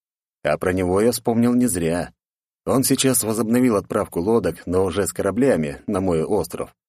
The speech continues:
Даже это мне уже не казалось тяжёлым. Там есть люди, которые успешно справятся с ними. А разобравшись здесь, я приду и за ним.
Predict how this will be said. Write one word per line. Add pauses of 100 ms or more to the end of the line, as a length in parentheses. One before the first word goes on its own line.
(480)
Даже
это
мне
уже
не
казалось
тяжёлым. (600)
Там
есть
люди,
которые
успешно
справятся
с
ними. (440)
А
разобравшись
здесь, (140)
я
приду
и
за
ним.